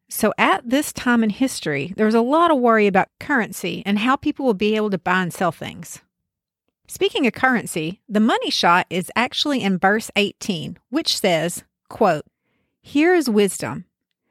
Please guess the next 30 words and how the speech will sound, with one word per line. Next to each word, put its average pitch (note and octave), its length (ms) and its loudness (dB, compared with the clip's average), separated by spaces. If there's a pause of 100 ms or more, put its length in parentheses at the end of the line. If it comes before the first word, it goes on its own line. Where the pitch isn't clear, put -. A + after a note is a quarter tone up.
(340)
Let C4+ 360 0
him A#3+ 420 2 (100)
that G#3+ 160 -2
hath A#3+ 400 -2
understanding F#3 800 0 (260)
count - 360 -4
the F4 80 0
number A3 400 4
of F3 260 0
the F#3 80 0
beast, - 540 -4 (600)
for D#4+ 320 2
it C4+ 240 2
is A3+ 440 4
the G3 80 0
number A3 520 2
of F#3+ 240 2
a F3+ 140 -2
man, F3+ 580 -2 (460)
and G#3+ 160 2
his D#4+ 220 2
number G#3 520 2
is E3+ 200 -4
six - 560 -4 (240)
hundred A3+ 480 4 (240)
threescore F#3 720 0 (220)
and F#3+ 180 2
six." - 580 -6 (460)
End A3+ 280 2
quote. - 420 -4